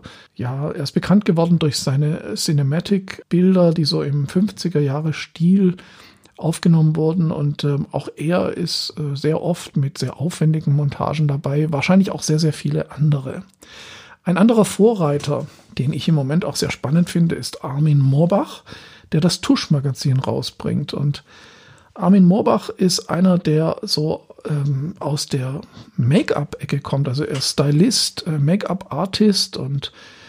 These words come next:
er hat viel für große Labels gearbeitet.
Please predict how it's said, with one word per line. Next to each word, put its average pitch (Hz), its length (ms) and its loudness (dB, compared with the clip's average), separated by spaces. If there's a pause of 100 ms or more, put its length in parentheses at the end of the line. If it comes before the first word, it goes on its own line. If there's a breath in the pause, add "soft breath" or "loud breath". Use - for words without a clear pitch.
(240 loud breath)
er 143 180 0
hat 139 160 -4
viel 185 300 4
für 156 180 0
große 147 880 -2
Labels 165 480 -2
gearbeitet. 170 760 -2